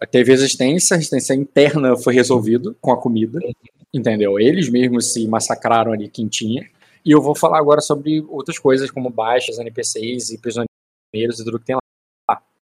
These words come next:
Speaker 1: Tá?
Speaker 2: Beleza.
Speaker 1: Vamos lá. É o seguinte. Os homens que defendiam lá esse lugar, quer dizer, eram esses homens aqui. Eles são mantos do Orão ali que protegiam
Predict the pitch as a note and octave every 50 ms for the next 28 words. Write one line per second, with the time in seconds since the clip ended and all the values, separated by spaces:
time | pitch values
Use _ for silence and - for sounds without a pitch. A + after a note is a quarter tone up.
0 | _ _ - A2+ A2+ A2 G#2+ - - _ _ _ - - - - - A#2+ A2+ G#2+
1 | A2+ A2 G2 F#2 - _ _ _ _ _ _ _ - B2 A#2 A#2 C3 - - -
2 | D#3+ C#3+ B2 A2 G#2+ - - - - - - _ _ _ _ _ _ _ - -
3 | _ _ _ _ _ _ _ _ - D3 B2 A2 A#2+ D#3 G3 B3 A#3 - - -
4 | E3 D#3 D3 - - C#3 B2 A#2+ A2 A#2 A#2+ A#2 A2 A2 A#2 A#2+ A#2 A#2 - _
5 | C#3 A#2+ - - A#2 G#2+ G#2+ A#2 A#2+ A#2+ - _ _ _ _ _ _ _ - D3+
6 | C3 C3 C3 - - _ _ _ _ _ _ _ C3+ B2+ C3+ C#3 D3 D3+ D#3 C#3
7 | - D#3 D3 - _ - _ _ - - _ _ - C#3+ D3 D3+ D#3+ D#3 F3+ F3+
8 | F3+ - A2+ A2+ A2+ - - _ _ _ _ _ - C3+ B2+ B2+ B2+ C3 C3+ C#3
9 | C#3+ D3 D3 C#3 - - - C#3 C3+ C#3 D3 D3 D3 C#3+ C#3 C3+ B2+ B2 - _
10 | _ _ _ _ _ _ _ - B2 C#3+ D#3+ E3 - D#3 D3 C3+ B2+ C3 B2+ A#2+
11 | A2+ A#2+ A2 G#2+ G#2 A2+ A2+ A2+ - - B2+ - - C3+ C3+ - - C#3+ C3+ A#2
12 | A2 A2+ A2+ A#2 A#2+ B2 C3+ C#3 C#3+ D#3+